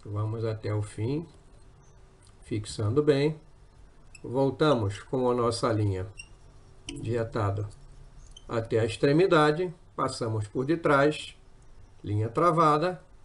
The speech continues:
Agora soltamos aqui o nosso chenille e vamos envolvê-lo em volta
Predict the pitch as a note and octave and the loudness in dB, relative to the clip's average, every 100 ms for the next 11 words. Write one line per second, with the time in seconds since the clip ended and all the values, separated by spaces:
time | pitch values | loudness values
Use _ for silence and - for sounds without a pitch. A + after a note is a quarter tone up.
0 | - - - - - C#3 D3+ D3 B2 G#2+ | -20 -20 -20 -20 -8 2 6 6 4 0
1 | G#2+ F#3 D#3+ E3 C#3 G#2 G2+ - - - | 0 2 2 2 2 2 -4 -8 -14 -4
2 | C3 - A#2+ F2+ - - D3+ C3 A2 G#2 | -4 0 -2 -2 -8 -6 0 2 2 0
3 | - - G3 D3+ C#3 F#3 - - - - | -4 2 4 6 4 2 -2 -18 -20 -20
4 | - - - - - - - - - - | -20 -20 -20 -20 -20 -20 -20 -20 -20 -20
5 | - - C3+ A#2+ C#3+ D3 D3 - - E3 | -20 -4 -2 2 4 4 2 0 2 2
6 | G3 A3 E3 C3 C3+ D3+ D#3+ - - - | 6 4 4 2 2 0 -4 -18 -20 -20
7 | - - - - - - - - - - | -20 -20 -20 -20 -20 -20 -20 -20 -20 -20
8 | - - - - - - - - - C#3 | -20 -20 -20 -20 -20 -20 -20 -20 -10 -2
9 | C#3 B2+ C#3 C#3+ E2 | 2 4 4 2 -2